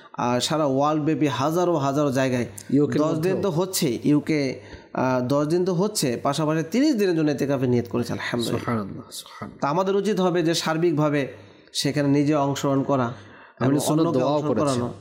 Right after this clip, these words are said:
Speaker 1: জি।
Speaker 2: দোয়াও করেছেন যেন বেহিসাব মাগফিরাত হয়ে যায় যারা, আহ, চেষ্টা করবেন ইতেকাফ করার জন্য। পাশাপাশি মহিলাদের ক্ষেত্রেও দোয়া করেছেন <clears throat> যারা মসজিদে বাইতের মধ্যে ইতেকাফ করবেন,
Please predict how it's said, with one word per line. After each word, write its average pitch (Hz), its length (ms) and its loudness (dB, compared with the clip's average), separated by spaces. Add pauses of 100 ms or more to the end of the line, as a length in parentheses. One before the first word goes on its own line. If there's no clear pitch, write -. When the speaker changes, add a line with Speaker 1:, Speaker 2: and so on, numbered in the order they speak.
(120)
Speaker 1:
জি। 117 180 0
Speaker 2:
দোয়াও 123 220 2
করেছেন 120 540 0 (280)
যেন 107 160 0
বেহিসাব 113 360 2
মাগফিরাত 113 480 0
হয়ে 107 200 2
যায় 98 160 0
যারা, 98 220 0 (500)
আহ, 98 300 -2
চেষ্টা 117 340 -2
করবেন 104 460 0 (160)
ইতেকাফ 104 440 -6
করার 101 280 -2
জন্য। 98 280 -2
পাশাপাশি 131 580 0 (680)
মহিলাদের 131 440 2
ক্ষেত্রেও 147 340 -2
দোয়া 120 200 0
করেছেন 107 460 0 (100)
<clears throat> 156 200 0
যারা 120 160 2
মসজিদে 107 420 0
বাইতের 117 400 0
মধ্যে 113 260 0
ইতেকাফ 101 420 -2
করবেন, - 240 -8